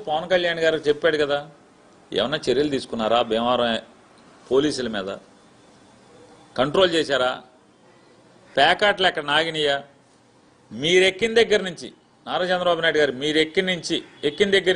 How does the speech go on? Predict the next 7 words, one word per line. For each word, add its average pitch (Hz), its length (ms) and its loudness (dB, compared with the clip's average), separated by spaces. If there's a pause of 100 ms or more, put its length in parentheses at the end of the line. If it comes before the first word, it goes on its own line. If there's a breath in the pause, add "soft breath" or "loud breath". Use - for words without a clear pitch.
నుంచి 151 200 -10 (920)
మొత్తం - 360 -4 (180)
పేకాట 180 460 2 (100)
సంబరాల్లాగా 190 600 4
జరుగుతున్నాయి 165 420 0
కదా. 147 140 -6 (2500)
ఎక్కడన్నా 220 240 2